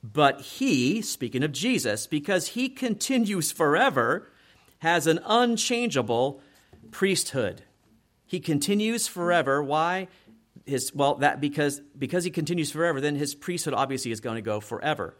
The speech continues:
It's unchangeable. And this word is only used here in the New Testament, but it means it cannot be changed. We go, "Well, yeah, it's unchangeable." No, no.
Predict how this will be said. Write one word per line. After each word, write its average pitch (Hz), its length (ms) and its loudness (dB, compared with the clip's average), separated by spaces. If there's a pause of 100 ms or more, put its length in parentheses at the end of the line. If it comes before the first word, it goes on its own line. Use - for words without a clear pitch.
(340)
It's 139 240 -4
unchangeable. 156 1040 0 (500)
And 139 140 2
this 180 180 2
word 170 200 2
is 127 80 -2
only 151 180 2
used 135 240 -2
here 131 100 -2
in 113 80 -2
the 113 40 -2
New 127 100 -2
Testament, 135 400 -4
but 123 80 -2
it 143 80 -2
means 165 240 -2
it 180 120 -6
cannot 147 300 -2
be 139 100 -2
changed. 139 360 -6
We 113 80 -8
go, 107 160 -10
"Well, 117 100 -4
yeah, 147 200 -6
it's - 200 -12
unchangeable." 110 640 -6
No, 170 100 -4
no. 151 140 -4